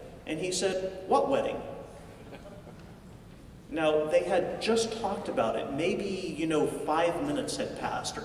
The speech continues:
ten minutes at most, while they were talking about this trip down Highway one. But in that period of time, he had no idea who was getting married. So he still drives, he still sits on a couple of boards, he's retired from his job, he's still doing everything in his life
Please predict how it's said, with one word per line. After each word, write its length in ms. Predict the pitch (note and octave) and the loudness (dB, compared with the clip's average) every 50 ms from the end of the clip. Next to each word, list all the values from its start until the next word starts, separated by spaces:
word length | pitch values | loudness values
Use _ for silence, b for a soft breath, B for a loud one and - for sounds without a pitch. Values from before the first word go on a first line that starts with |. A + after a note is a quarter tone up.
| - | -8
ten 280 | - - F#3+ F3+ F3 D#3+ | -6 -4 -4 -2 0 0
minutes 320 | D3+ C#3+ C3 B2 - - | 2 2 2 2 2 -2
at 160 | - - - | -2 -2 -2
most, 420 | B2+ C#3 C#3+ A#2+ - - - - B B B B B B B | 0 2 2 2 2 2 0 -2 B B B B B B B
while 140 | D3 C#3 C#3 | 2 4 6
they 120 | C#3 C#3 | 6 6
were 140 | C3+ B2+ A2+ | 4 4 2
talking 480 | - - - D3 C#3 C3+ - C#3+ B2+ | 0 2 4 4 4 4 2 0 0
about 360 | B2 A#2 B2 A#2+ B2 A#2+ A#2+ A#2+ | 0 2 4 4 4 4 4 2
this 320 | A#2+ A#2 - - - - - | 0 0 0 -2 -2 -4 -6
trip 260 | - D#3+ D3 D3+ - | -2 -2 0 0 0
down 200 | - B2+ B2 A2+ | 0 0 0 0
Highway 380 | - - C3 B2+ A#2+ B2 A2+ A2+ | -2 -2 -2 -2 -2 -2 -2 -2
one. 400 | A#2 A#2+ C3 B2 A2+ A2+ A#2 A2+ B B B B B B | 0 0 0 0 0 -2 -4 -6 B B B B B B
But 120 | - D#3 | 2 4
in 100 | D3+ D3 | 4 6
that 240 | D#3 E3+ F#3 E3 - | 6 6 4 4 4
period 220 | G3 F#3 F3+ E3+ D#3 | 2 2 2 2 2
of 140 | - - | 2 0
time, 340 | - - E3+ D#3+ C#3+ B2+ - - - | 0 0 2 2 2 2 0 0 -2
he 80 | A3+ A#3 | -4 -2
had 380 | - A3+ F3+ D#3+ - - - | 4 6 6 6 6 4 2
no 180 | D3+ F3 F3+ F#3 | 2 4 4 4
idea 480 | F3 E3+ D3 - - D#3+ F3 F3 - - - - | 4 2 2 0 0 0 0 0 0 0 0 0
who 80 | D#3 D3+ | 0 0
was 240 | C#3 C#3 C3+ B2 - | 2 2 0 0 0
getting 280 | C3+ B2 A#2+ A#2 A#2 | -2 -2 -2 -2 -2
married. 360 | A2+ A2+ A2 A2 A2 A2+ A2+ - - - B B B B B B B B B B B B | -2 -2 -4 -4 -4 -4 -6 -8 -10 -12 B B B B B B B B B B B B
So 600 | - - - F#3 F3+ F3+ E3+ F3 F3+ - - F3+ F3+ F#3+ | -2 2 8 12 12 12 12 12 8 6 2 2 0 2
he 260 | G#3+ A#3+ B3+ B3+ B3 | 4 6 6 6 4
still 360 | - - - F#3+ F#3+ G3+ A3+ | 4 2 4 4 6 6 6
drives, 640 | - - - C3 B2 B2+ C#3+ - - - - - - - - - - | 6 6 6 8 8 8 6 6 4 2 0 0 -2 -4 -8 -6 -6
he 140 | F#3+ F#3+ F#3 | -4 -2 0
still 380 | - - - F#3 F3+ F3 E3+ | -2 0 4 6 8 8 8
sits 340 | E3+ - - F3 F3 - - | 8 6 4 4 2 4 4
on 160 | E3+ D#3 D3 | 2 4 4
a 40 | C3+ | 2
couple 360 | - - D#3+ E3 - E3 D3 C#3+ | 2 2 2 2 2 2 6 6
of 240 | B2+ - C#3 C3 | 6 6 6 2
boards, 440 | - C#3 C3+ C#3 D3+ D#3+ - - - | 2 4 4 4 6 4 4 2 0
he's 180 | D#3+ D3+ - - | 0 0 -2 -2
retired 500 | - - - - C3+ C3+ C#3 D3+ D#3 D3+ | -4 -6 0 2 2 4 4 4 2 0
from 200 | - D3+ C#3 C3 | 0 0 0 0
his 100 | A#2+ - | 0 -2
job, 760 | - - B2+ A#2 A#2+ B2 C3+ - - - - - - - - | -2 -2 0 4 4 4 4 4 2 -2 -4 -6 -8 -8 -2
he's 200 | - A#3 C4 - | 0 2 2 2
still 340 | - - B3+ A#3+ D#3+ - | 4 6 6 6 6 4
doing 340 | - F#3+ G#3 G3+ - - - - | 4 4 4 4 4 4 4 4
everything 520 | E3 - - F#3 - - - E3+ D3+ C#3+ | 2 2 2 2 0 0 0 0 0 2
in 120 | C3 C3 | 0 0
his 220 | C3 C3+ C3+ - - | -2 -2 -4 -4 -4
life 360 | C3 B2 A#2+ B2 B2+ B2 - | -2 0 0 2 2 0 -2